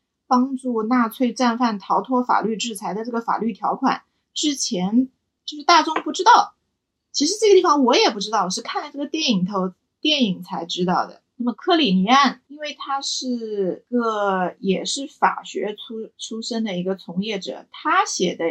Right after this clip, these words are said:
这个小说改编的，叙事风格更朴实，也更冷峻，他没有任何煽情的地方。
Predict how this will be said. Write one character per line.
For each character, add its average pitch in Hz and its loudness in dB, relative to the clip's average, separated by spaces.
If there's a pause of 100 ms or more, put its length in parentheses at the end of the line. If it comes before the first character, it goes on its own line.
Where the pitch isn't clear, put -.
(180)
这 208 -6
个 190 0
小 190 -6
说 190 -4
改 147 -4
编 170 -4
的， - -4 (300)
叙 302 -2
事 233 -2
风 302 -6
格 185 -4 (160)
更 262 -6
朴 - -20
实， - -10
也 202 -2
更 269 0
冷 175 -2
峻， 247 0
他 294 -10
没 277 -8
有 294 -6
任 302 -14
何 269 -6
煽 240 -4
情 185 -12
的 202 -10
地 202 -10
方。 - -12